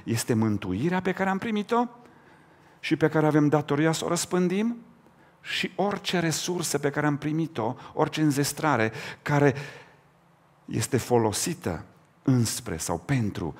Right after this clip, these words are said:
răspândirea avuției, a mântuirii.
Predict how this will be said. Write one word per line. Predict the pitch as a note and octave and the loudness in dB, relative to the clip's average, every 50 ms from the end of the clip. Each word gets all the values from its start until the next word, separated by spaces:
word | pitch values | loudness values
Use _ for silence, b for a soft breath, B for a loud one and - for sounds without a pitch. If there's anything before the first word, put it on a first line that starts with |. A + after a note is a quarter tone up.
| B B | B B
răspândirea | - - G2 - - - - G#2 G2 G2+ G2+ G#2+ F#2+ F2 F2 D2 C#2 C2+ B B B B B B | -4 -2 -2 -2 -4 -2 0 2 2 2 2 2 2 2 0 -2 -4 -8 B B B B B B
avuției, | - - D#2+ D#2+ F#2 F2 - - - - G#2 F#2 E2+ E2 D2 C#2+ - B B B _ | -8 -6 -6 -6 -6 -8 -8 -6 -6 -6 -6 -6 -8 -10 -12 -14 -16 B B B _
a | G2 | 0
mântuirii. | G2 G2 F#2 F#2 F#2 F2+ F2+ F2+ F2+ E2+ E2 E2 - | 2 2 2 2 0 -2 -4 -4 -4 -6 -8 -12 -14